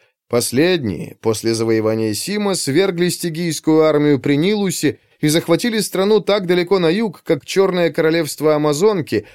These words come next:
из народа которого они привезли тысячи пленников, поселив их среди шемитов. Возможно, они завершили бы завоевание в Стиге и добавив ее к своей расширяющейся империи,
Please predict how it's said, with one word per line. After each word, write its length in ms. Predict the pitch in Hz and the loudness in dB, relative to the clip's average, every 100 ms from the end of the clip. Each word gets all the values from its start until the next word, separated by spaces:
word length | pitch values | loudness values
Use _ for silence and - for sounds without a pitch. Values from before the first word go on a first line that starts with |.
| - | -2
из 180 | 135 117 | -2 0
народа 360 | 120 117 110 | 2 2 2
которого 460 | 110 107 110 107 107 | 0 0 0 2 0
они 180 | 110 101 | -2 -4
привезли 480 | 104 107 101 107 | -4 -4 -4 -6
тысячи 420 | 110 110 107 98 107 | -6 -6 -8 -8 -8
пленников, 880 | 131 170 175 160 151 143 110 - - | -4 -2 -2 -2 0 0 0 -6 -4
поселив 480 | 143 135 120 117 113 | -2 -2 -4 -4 -4
их 140 | 104 | -6
среди 320 | - 117 107 | -4 -4 -4
шемитов. 600 | 107 120 113 98 85 - _ _ _ _ _ - | -4 -4 -4 -4 -8 -16 _ _ _ _ _ -2
Возможно, 680 | 123 151 165 269 240 247 | 0 2 2 2 2 2
они 160 | 240 254 | 2 2
завершили 540 | 233 233 220 285 269 | 2 0 0 0 0
бы 140 | 247 220 | 0 0
завоевание 600 | 220 208 190 180 170 147 | 2 2 2 2 2 0
в 80 | |
Стиге 520 | - - 214 196 196 165 | -2 -6 -4 -2 0 2
и 20 | |
добавив 480 | 143 147 160 135 143 | 4 4 2 2 2
ее 160 | 139 | 2
к 80 | 120 | 2
своей 320 | - 143 165 | 0 2 2
расширяющейся 960 | 151 131 143 156 165 135 139 123 143 143 | 2 0 0 0 2 0 0 -2 0 -2
империи, 520 | 147 240 226 175 - | 0 -2 0 0 -2